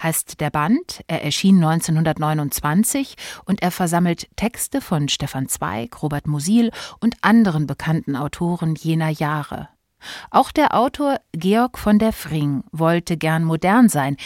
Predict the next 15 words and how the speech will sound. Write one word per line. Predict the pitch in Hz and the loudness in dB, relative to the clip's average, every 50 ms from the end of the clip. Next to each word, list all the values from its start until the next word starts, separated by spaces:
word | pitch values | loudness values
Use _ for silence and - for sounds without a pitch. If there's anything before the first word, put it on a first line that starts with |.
| - - - | -12 0 2
emanzipiert, | 190 190 170 175 165 - 180 165 - - - 254 175 127 - - - - - - | 4 4 6 4 2 2 -2 -2 -4 -4 -2 -2 -2 -2 -6 -10 -16 -20 -14 -10
mit | 160 156 - | -10 -8 -6
der | 147 139 | -6 -6
Zeit | - - - 175 185 - - - | -6 -6 -6 -6 -6 -8 -10 -10
gehen, | - 127 135 143 139 - - _ _ _ _ _ _ | -8 -6 -6 -6 -8 -8 -12 _ _ _ _ _ _
hatte | - - 269 - - - 302 - - | -10 -8 -8 -4 -2 -2 -2 0 0
aber | 202 202 214 - - | 0 2 2 0 0
auch | - 185 | -4 -4
so | - - 220 | -4 -4 -2
seine | 208 - 175 165 180 202 190 | 0 0 2 2 2 2 0
Bedenken. | - 202 - 165 139 135 135 - - _ - - 139 131 - _ _ _ _ - - - - - - | -2 -4 -4 -4 -2 -2 -4 -6 -8 _ -10 -10 -10 -10 -14 _ _ _ _ -20 -20 -18 -18 -8 -4
Das | - 160 - - 185 | -4 -2 0 0 0
hören | 185 226 220 220 | 2 4 4 4
wir | 226 220 | 4 2
jetzt. | 202 165 143 - - - - - - | 2 0 0 -2 -4 -6 -6 -6 -10